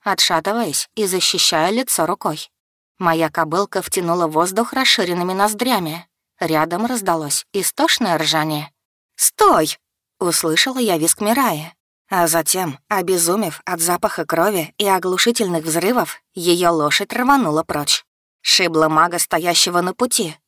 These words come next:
с душераздирающим ржанием прорвала кольцо наших охранников и исчезла во вспышке света. "Щит!" Она пробила щит изнутри. Недолго думая, я ударила пятками свою кобылку. Чёртова Мирая!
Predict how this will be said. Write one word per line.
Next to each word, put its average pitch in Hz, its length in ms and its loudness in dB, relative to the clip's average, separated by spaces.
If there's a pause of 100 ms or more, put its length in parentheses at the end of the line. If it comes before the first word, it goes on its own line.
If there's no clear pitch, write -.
с 190 120 -8
душераздирающим 175 1080 0
ржанием 170 520 0
прорвала 175 500 2
кольцо 180 380 0
наших 202 340 0
охранников 208 760 -2 (340)
и 160 200 -2
исчезла 180 560 -2 (140)
во 160 180 2
вспышке - 480 -4
света. 147 480 -2 (460)
"Щит!" - 520 0 (320)
Она 202 320 2
пробила 196 560 0
щит 208 340 0
изнутри. 214 580 0 (560)
Недолго 165 480 0
думая, 170 500 -2
я 180 260 0
ударила 180 440 2
пятками 196 480 -2
свою 240 320 0
кобылку. 165 520 -2 (420)
Чёртова 196 580 0
Мирая! 208 580 0